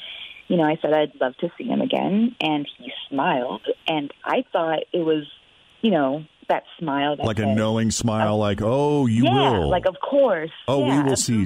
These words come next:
Speaker 1: absolutely.
Speaker 2: other again."
Speaker 1: Right.
Speaker 2: "We will."
Speaker 1: But then
Speaker 2: <laughs>
Speaker 1: that was it. Like, he drove away, and I haven't heard from him since, and I texted him, and nothing back,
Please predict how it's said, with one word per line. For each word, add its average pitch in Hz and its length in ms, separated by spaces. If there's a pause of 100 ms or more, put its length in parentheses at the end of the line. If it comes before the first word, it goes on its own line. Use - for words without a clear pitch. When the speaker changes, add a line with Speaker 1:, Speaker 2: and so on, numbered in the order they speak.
Speaker 1:
absolutely. 73 220
Speaker 2:
other 64 60
again." 60 360 (200)
Speaker 1:
Right. 214 460
Speaker 2:
"We 90 140
will." 78 320
Speaker 1:
But - 160
then 262 760 (400)
Speaker 2:
<laughs> - 400
Speaker 1:
that 139 260
was 143 280
it. 254 320
Like, 147 260
he 165 100
drove 151 300
away, 151 720 (100)
and 147 360
I 139 60
haven't 139 260
heard 139 160 (120)
from 139 140
him 135 60 (120)
since, 165 220 (140)
and 139 200
I - 120 (120)
texted - 360
him, 226 200
and 151 140
nothing 139 320
back, 156 300